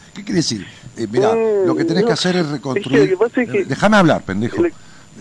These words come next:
Speaker 1: Le, lo que
Speaker 2: No,
Speaker 1: tenés que
Speaker 2: sí.
Speaker 1: hacer, lo que tenés que hacer es, es reconstruir vínculos. Piri-, pelotudo, a-, aleluya por la noticia, chocolate por la noticia, boludo. Tenés que ayudarme a ver cómo carajo reconstruyo los vínculos,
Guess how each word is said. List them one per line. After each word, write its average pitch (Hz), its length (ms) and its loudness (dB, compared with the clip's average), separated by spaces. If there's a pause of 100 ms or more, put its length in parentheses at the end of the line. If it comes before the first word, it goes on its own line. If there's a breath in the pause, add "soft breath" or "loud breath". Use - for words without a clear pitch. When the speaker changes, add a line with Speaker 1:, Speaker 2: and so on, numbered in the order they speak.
Speaker 1:
Le, 123 180 -4
lo 131 180 -4
que 135 80 -4
Speaker 2:
No, 117 60 -2
Speaker 1:
tenés 135 160 2
que 156 140 0
Speaker 2:
sí. - 120 -2
Speaker 1:
hacer, - 420 -2
lo 139 120 -2
que 135 80 -4
tenés 156 200 -2
que 175 80 -2
hacer 180 260 -2
es, 165 140 -4
es 123 380 -8
reconstruir 123 640 -4
vínculos. 90 800 -6
Piri-, 135 420 -6 (140)
pelotudo, 135 640 -6 (160)
a-, - 480 -16
aleluya 160 400 -4
por 131 160 -8
la 131 80 -4
noticia, 131 640 -6
chocolate 165 420 -6
por 120 140 -8
la 127 60 -8
noticia, 175 420 -8
boludo. 131 420 -4 (260 loud breath)
Tenés 165 220 -2
que - 80 -2
ayudarme 170 460 2
a - 20 -2
ver 127 240 0 (240 loud breath)
cómo 190 260 0
carajo 175 380 0
reconstruyo 127 600 -4
los 131 200 -2
vínculos, 117 460 -4